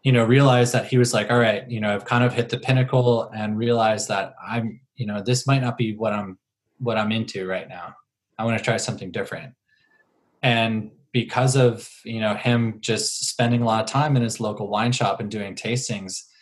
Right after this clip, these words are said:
he got in touch with a couple different winemakers. And then eventually the owner of the wine shop got to know him so well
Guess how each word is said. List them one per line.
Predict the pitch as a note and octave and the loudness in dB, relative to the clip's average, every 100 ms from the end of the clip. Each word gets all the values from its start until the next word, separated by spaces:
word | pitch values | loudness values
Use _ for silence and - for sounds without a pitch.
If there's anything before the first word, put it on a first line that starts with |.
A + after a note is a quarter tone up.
| _ _ | _ _
he | A#2 | 0
got | C3 D3 | 2 2
in | C#3 | 2
touch | B2+ - | 0 0
with | D3 | -2
a | A#2+ | -2
couple | A2+ A#2 | -2 -2
different | A2+ - G2+ F#2+ | -2 -4 -6 -4
winemakers. | A2+ C3+ G#2 G2+ F#2+ A2 | 0 0 0 -6 -10 -8
And | |
then | G#2 G#2 | -6 -6
eventually | F#2+ G#2 B2 - A2 G#2 | -6 -4 -2 -4 -4 -4
the | G#2+ - | -6 -2
owner | A#2+ D#3 B2+ | 0 2 2
of | |
the | A2 | 0
wine | G2+ G#2 G#2 | -2 -4 -4
shop | - G2 - | -2 -2 -2
got | G2 - | -4 -4
to | G#2 | -6
know | A2 | -4
him | G2+ | -4
so | F2 - G#2+ | -4 -2 -2
well | F#2+ A2+ A2+ G2 | -2 -2 -2 -4